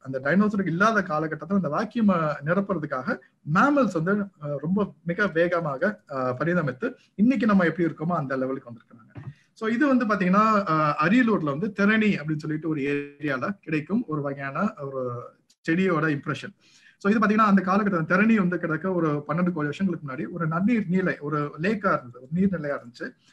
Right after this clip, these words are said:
அந்த நீர்நிலையில விழுந்த செடிகள் எல்லாமே அவ்வளோ அருமையாக அன்னைக்கு அங்க போய் அந்த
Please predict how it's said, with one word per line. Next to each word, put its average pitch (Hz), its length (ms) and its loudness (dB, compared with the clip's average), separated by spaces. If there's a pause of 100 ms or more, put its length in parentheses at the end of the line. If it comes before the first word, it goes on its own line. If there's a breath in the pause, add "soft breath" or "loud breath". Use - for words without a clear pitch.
(240 soft breath)
அந்த 220 300 2
நீர்நிலையில 220 720 4
விழுந்த 208 340 4
செடிகள் 196 440 0
எல்லாமே 156 360 0
அவ்வளோ 196 400 0
அருமையாக 160 640 -4
அன்னைக்கு 156 320 -6
அங்க 147 160 -4
போய் 175 320 -6
அந்த 135 280 -10